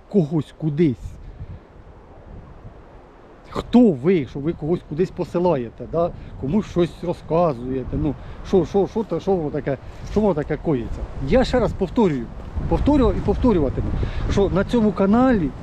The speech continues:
я нікого ні до чого не призиваю, нікого ні до чого не примушую. Я розповідаю тільки те, що було зі мною. Ну,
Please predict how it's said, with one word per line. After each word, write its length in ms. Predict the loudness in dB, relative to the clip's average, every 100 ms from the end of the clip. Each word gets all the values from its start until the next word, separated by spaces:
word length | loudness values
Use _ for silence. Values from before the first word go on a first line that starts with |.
| -8
я 320 | -2 2 2 2
нікого 600 | -2 -4 0 4 4 2
ні 140 | 0
до 120 | 0
чого 340 | 2 2 2 0
не 340 | 0 2 2
призиваю, 680 | 2 0 2 2 2 2 0 -6 -10 -10 -10 -4
нікого 580 | 0 0 4 4 6 4 2 0
ні 120 | 0
до 160 | 2
чого 380 | 2 2 2 2
не 340 | 2 2 0 0 -6 -10 -2
примушую. 680 | 4 6 6 4 0 -6 -10 -8 -4
Я 320 | 2 2 2 -2
розповідаю 600 | -6 -4 -2 0 2 2
тільки 240 | 0 -4 -4
те, 280 | 2 2
що 400 | 2 0 2 2 0 -10 -4
було 320 | 2 4 4
зі 160 | 4 4
мною. 320 | 6 4 2 -6 -16 -12 -4
Ну, 180 | 0 0